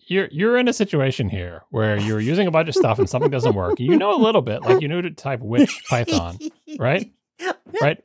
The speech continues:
Speaker 1: But,
Speaker 2: Huh?
Speaker 1: but because you hadn't learned this from the bottom up, you are just kind of grabbing from the middle tier of things that have helped you in the past when similar situations like this have happened.
Speaker 2: I'm just, I'm just holding up the phone and screaming, "Operator, operator."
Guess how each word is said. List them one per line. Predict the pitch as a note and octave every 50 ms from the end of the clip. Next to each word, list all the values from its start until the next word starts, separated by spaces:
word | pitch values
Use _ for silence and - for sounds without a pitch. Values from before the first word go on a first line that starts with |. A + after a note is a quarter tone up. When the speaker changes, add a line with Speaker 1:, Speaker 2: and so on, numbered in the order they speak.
| _ _
Speaker 1:
But, | - D#3+ D3 - _ _
Speaker 2:
Huh? | D3+ F#3 B3+ - _
Speaker 1:
but | E3+ E3+ D3 - _ _ _ _ _
because | F3 E3+ E4 E4+ - A#3 B3+ B3 -
you | E4 D#3+
hadn't | F3+ A3+ G#3+ F3+ D#3 D3+
learned | D#3+ F3 E3+ D#3+ C#3+
this | B2 -
from | - D3 C3+
the | A2+ G#2+
bottom | B2 A#2+ A#2+ A#2 G#2+ A#2
up, | A#2 G2+ F#2 - _ _
you | - A#2 C3 D#3 F3+ E3+ - -
are | - C3+
just | C3+ E3 C3+ -
kind | - D3+ C3+
of | A#2+ A2+ A#2 -
grabbing | - B2 A#2 B2 C3 C3+ D3 D3+ C#3+
from | - D3+ A#2+
the | A2+
middle | A2 A2 A2+ A#2+ B2+
tier | - - D#3 D3 C#3
of | C3 -
things | - A#2+ A#2+ B2+ A#2+
that | C3 A#2
have | G2+ -
helped | - A2 - - -
you | A#2+
in | A2 G#2
the | G2+
past | - - G2+ A2 A2+ -
when | C3 G#2+
similar | - - A#2 G#2+ G#2+ G#2 G2+
situations | - A#2+ G2+ - G2+ G2 G2+ - C3 G#2 A2+
like | G#2+ G#2
this | - G2+ -
have | - G#2 -
happened. | G2+ G2 G#2+ - E3 F3 - - _ - -
Speaker 2:
I'm | G4 F#4+
just, | F4 F#4+ - - - - A#3+ B3+
I'm | C4+
just | E4 F4 -
holding | - E4 E4 E4+ E4+ D#4+
up | D4+ A#3+
the | C#4+ B3+
phone | - - C4 B3 A#3+ A3+
and | G3+ G3 G3
screaming, | - - - G#3+ G#3+ A3+ G#3 F#3 F3+
"Operator, | E3 E3 F3 - - E3 D#3 D3 C#3 C3 C3 B2+
operator." | B2+ C3+ C#3 - B2+ A2+ G#2+ G2+ G#2 A2 A#2+